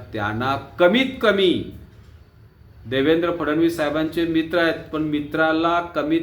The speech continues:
कमी या घटनेची, संतोष देशमुखांच्या हत्या प्रकरणातील आरोपींची चौकशी पूर्ण होऊन त्यांना, त्यांच्यावर चार्जशीट दाखल होईस तोपर्यंत तरी कमीत कमी मंत्रिपदापासून दूर ठेवावं, अशी सगळ्या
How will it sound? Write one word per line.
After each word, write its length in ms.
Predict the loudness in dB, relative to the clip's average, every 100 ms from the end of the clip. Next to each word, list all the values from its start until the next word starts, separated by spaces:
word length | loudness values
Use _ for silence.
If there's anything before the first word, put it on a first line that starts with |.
| -4
कमी 380 | -6 -2 0 0
या 320 | 2 2 0
घटनेची, 520 | -2 -8 -6 -6 -6 -10
संतोष 460 | -8 -8 -6 -6
देशमुखांच्या 720 | -6 -10 -8 -6 -4 -4 -4
हत्या 320 | -4 -4 -6
प्रकरणातील 640 | -4 -4 -6 -6 -6 -4 -2
आरोपींची 640 | -2 -2 -6 -6 -6 -8
चौकशी 560 | -8 -6 -6 -6 -8 -8
पूर्ण 300 | -6 -6 -4
होऊन 260 | -6 -2
त्यांना, 320 | 2 4 4 0 -12 -20 -20 -20 -20 -20 -20 -20 -20 -20 -20 -20 -20 -20 -2
त्यांच्यावर 460 | 2 2 4 2 0
चार्जशीट 560 | 2 2 2 0 0
दाखल 300 | 2 2 2
होईस 400 | 2 4 2 0
तोपर्यंत 420 | -2 -2 0 0 0
तरी 140 | -2
कमीत 320 | 0 -2 -2 -4 -2
कमी 520 | 0 0 -2 -4 -12 -20 -20 -20 -20 _ -8
मंत्रिपदापासून 1120 | -6 -4 -2 -4 -2 0 0 0 -6 -4 -8
दूर 460 | -6 -2 0 0 -4
ठेवावं, 560 | -4 -2 -2 -2 -4 -8 -14 -20 -20 -20 -20 -20 -20 -14
अशी 300 | -12 -10 -10
सगळ्या 640 | -12 -8 -6 -4 -4 -4